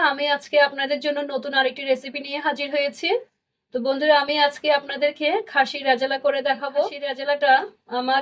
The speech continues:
এখানে, আহ, এক কেজির মতো আমি খাসির রা-, খাসির মাংস নিয়েছি। তো বন্ধুরা, আমার এই এক কেজি মাংসের খাসির রেজালা করার জন্য যা যা উপকরণ লাগছে, আমি এখন আপনাদেরকে একে একে সবগুলো দেখিয়ে দিচ্ছি। তো বন্ধুরা,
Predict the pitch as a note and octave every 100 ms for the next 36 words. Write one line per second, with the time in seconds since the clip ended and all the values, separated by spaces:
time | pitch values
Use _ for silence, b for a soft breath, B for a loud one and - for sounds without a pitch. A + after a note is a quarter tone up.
0 | C4 B3+ C#4 C#4 C4+ D#4+ - B3 A#3+ A3+
1 | B3 B3 C4+ B3+ C#4+ C4+ C#4 D4 C#4 D4
2 | D4 B3+ C#4+ C#4+ - - C4 C4 B3+ -
3 | B3+ C#4+ C#4 C#4 - C#4+ D4 D4 F4+ A4+
4 | - _ _ _ _ _ _ - C4 C4
5 | C4 D4 D4 C#4 F#4+ F#4+ A#3+ B3 C4+ C#4+
6 | C#4 C#4 G#3+ B3 - C4 C4+ C#4+ C#4 C4
7 | - C4 C#4 D4 C4 B3+ C4 B3+ B3+ C4+
8 | C#4 D4+ - C#4+ C#4+ C#4 D4 C#4+ C4 C4+
9 | C4 B3 C#4+ D4 C#4+ C#4+ C#4 C4 B3+ D#4
10 | G#4+ C#4 B3 B3+ A#3+ C4 A#3+ A#3+ A#3+ B3+
11 | C4 B3+ B3+ C4 C4 D4+ G#4 C4+ A#3 A#3+
12 | C#4+ C4 A3 A#3+ G#3+ G#3 - G3 G#3+ _
13 | _ - C4 A#3+ C4 B3+ C#4 B3+